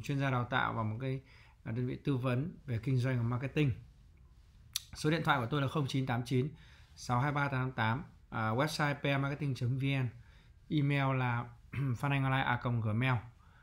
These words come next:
Vâng, và bài số bốn, bài số bốn là, à, vẫn thuộc về cái mục là xây dựng các cái chính sách bán hàng. Thì ta sẽ nói về chính sách giao hàng.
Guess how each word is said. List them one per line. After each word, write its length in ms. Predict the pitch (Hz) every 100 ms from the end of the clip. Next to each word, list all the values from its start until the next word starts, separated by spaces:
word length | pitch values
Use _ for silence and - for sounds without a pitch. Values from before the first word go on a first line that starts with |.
| - - -
Vâng, 160 | 143 135 - -
và 420 | 147 147 147 143 131 - - - - - - - - - - - - - - - - - -
bài 260 | 147 147
số 220 | 127 170 156
bốn, 340 | 160 165 220 - -
bài 180 | 147 143
số 140 | 160
bốn 300 | 151 147 196
là, 200 | 190 131 - - - - -
à, 100 | 139
vẫn 260 | 175 240
thuộc 340 | 202 180 165 -
về 460 | 131 139 135 131 131
cái 420 | 131 135 147 190 190 - - -
mục 260 | 160 160
là 80 | 135
xây 220 | - 170
dựng 300 | 156 190 190
các 100 | 170
cái 100 | 175 185
chính 160 | 147
sách 180 | 147 185
bán 140 | 143 156
hàng. 280 | 170 135 98 - - - - -
Thì 220 | 139 135
ta 200 | 131 151
sẽ 220 | 151 -
nói 200 | 151 139
về 200 | 156 151 123
chính 180 | 143 143
sách 160 | 196
giao 180 | 175 165
hàng. 280 | 147 139